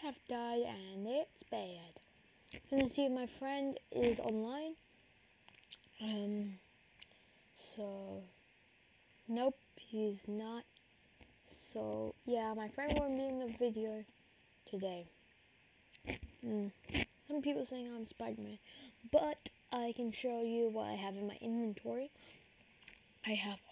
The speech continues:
all these knives. Uh, some are good,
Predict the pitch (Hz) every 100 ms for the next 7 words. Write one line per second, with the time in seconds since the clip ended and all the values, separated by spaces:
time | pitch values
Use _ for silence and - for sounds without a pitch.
0 | - 208 202 190 202 190 196 202 202 202
1 | 208 214 - - - - - - - 202
2 | 196 196 - - - - - - 269 -
3 | - - - - 392 508 440 247 208 254